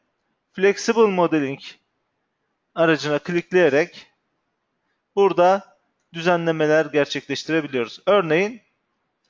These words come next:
mesela edit, edit band diyoruz. Şuradaki round'a kliklediğimde iç radyüsünü üç olarak görüyor. Ben mesela değiştirmek istediğim zaman değerini girip enter'a basmam yeterli. Bakın ikiye düşürdüm.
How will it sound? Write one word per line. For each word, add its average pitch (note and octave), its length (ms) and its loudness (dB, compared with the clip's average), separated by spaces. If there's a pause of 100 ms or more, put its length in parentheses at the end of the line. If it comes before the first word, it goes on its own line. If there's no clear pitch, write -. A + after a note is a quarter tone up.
(260)
mesela - 220 -20 (260)
edit, G3 400 2 (200)
edit F3 380 -2 (120)
band F3 260 0 (140)
diyoruz. C#3 540 -6 (1400)
Şuradaki E3+ 680 -6
round'a D#3+ 360 0
kliklediğimde D#3+ 840 -4 (260)
iç - 260 -4
radyüsünü D#3+ 460 -2
üç F#3 200 -8
olarak D3+ 400 0
görüyor. F#3 240 -4
Ben F#3 140 2
mesela F3+ 320 -2
değiştirmek F3 480 -2
istediğim C#3+ 420 -10
zaman F3 420 -4
değerini C#3+ 420 -2
girip D3 240 -6
enter'a D3+ 340 -2
basmam F3 360 -2
yeterli. C3 500 0
Bakın D#3 300 -6
ikiye D#3 400 -4
düşürdüm. C3+ 500 -10